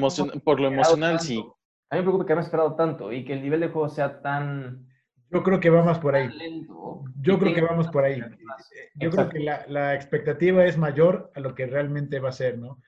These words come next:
Speaker 3: O sea, va-, sí vamos a estar emocionados, lo vamos a ver, lo vamos a disfrutar, pero realmente yo creo que como fútbol, como nivel de juego, nos va a quedar a deber un poquito. Pero bueno, digo, entender que es el inicio, ¿no?
Speaker 2: Sí, sí,
Speaker 1: Sí,
Speaker 2: sí.
Speaker 1: y, o sea, yo también considero que en cuanto a calidad de fútbol nos,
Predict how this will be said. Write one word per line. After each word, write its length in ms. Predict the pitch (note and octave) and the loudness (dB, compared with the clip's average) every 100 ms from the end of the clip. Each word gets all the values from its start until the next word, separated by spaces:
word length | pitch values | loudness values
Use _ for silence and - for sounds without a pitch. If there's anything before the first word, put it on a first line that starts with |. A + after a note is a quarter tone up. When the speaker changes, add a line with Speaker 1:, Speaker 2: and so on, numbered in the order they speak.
| _ - | _ -12
Speaker 3:
O 80 | B2+ | -2
sea, 140 | D#3 | 2
va-, 140 | D#3+ - | 0 0
sí 100 | F3 | 2
vamos 160 | F3+ | 2
a 20 | F3 | 4
estar 120 | E3 | 4
emocionados, 540 | D#3 C3+ C#3+ D3+ D3 | 2 -2 -2 -2 -2
lo 80 | C3+ | -2
vamos 240 | D3 C#3 | -4 -4
a 60 | C3+ | -4
ver, 280 | C3+ C#3+ C#3+ _ _ _ | -2 -4 -6 _ _ _
lo 120 | B2 C#3+ | -4 0
vamos 240 | E3+ D3 | 0 0
a 40 | |
disfrutar, 540 | C#3+ B2 C3 D3 D3+ - _ _ _ | -2 -4 -4 -4 -4 -8 _ _ _
pero 160 | - C3+ | -8 -2
realmente 840 | D3 D3+ D3+ D3+ D3+ C#3 C3 C3 A#2+ | 0 0 -2 -2 0 0 -2 -8 -6
yo 120 | D#3 | -2
creo 160 | D#3 D3 | 0 -2
que 100 | B2+ | -6
como 260 | B2+ A#2+ | -10 -8
fútbol, 400 | B2+ C#3 D3 D3 | -8 -4 -2 -2
como 180 | B2 A#2+ | -6 -12
nivel 380 | B2 B2+ C#3+ C#3+ | -10 -4 -2 -2
de 80 | C#3 | -4
juego, 320 | C#3+ C#3+ C#3+ | -4 -2 -4
nos 200 | B2 A#2 | -6 -8
va 60 | |
a 40 | C3 | -6
quedar 200 | C3+ C3+ | -4 -2
a 60 | C3 | -2
deber 220 | B2+ C3+ | -4 -6
un 100 | C3 | -10
poquito. 520 | A#2 C3 B2+ D3+ E3 _ _ - | -14 -16 -12 -12 -14 _ _ -8
Pero 160 | B2 | -4
bueno, 240 | C#3 C#3+ B2+ | -2 -4 -4
digo, 140 | A#2 | -6
entender 440 | A2 A#2+ B2 C3+ | -6 -6 -4 -6
que 320 | C3+ B2+ A2+ G#2+ - | -4 -6 -6 -10 -14
es 120 | B2+ | -12
el 120 | A#2 | -10
inicio, 380 | A#2+ C3 - G#2+ | -8 -10 -12 -14
¿no? 240 | A2 C3 _ _ _ | -14 -18 _ _ _
Speaker 2:
Sí, 260 | - - G3 | -12 -2 2
sí, 20 | |
Speaker 1:
Sí, 160 | C#3 B2 | 6 6
Speaker 2:
sí. 160 | B2 A2+ | 4 2
Speaker 1:
y, 80 | |
o 100 | A#2+ | 0
sea, 240 | A#2+ A#2 A2 - | 2 0 0 -8
yo 400 | C#3+ C3+ C3+ C3+ | -8 -6 4 6
también 460 | C3+ C#3 B2+ C3 B2+ | 6 4 4 2 2
considero 480 | A#2+ A2+ A#2 A#2 A#2+ | 0 2 4 4 4
que 120 | A#2 | 0
en 120 | B2 A#2+ | 0 0
cuanto 260 | A#2+ A2 | 0 0
a 40 | G#2+ | 0
calidad 300 | A#2 A2+ B2 | 4 4 2
de 100 | A#2+ | -2
fútbol 480 | A#2+ A2+ A2 A#2+ | -2 0 0 0
nos, 380 | A#2 G#2+ F#2+ - | 0 -4 -6 -14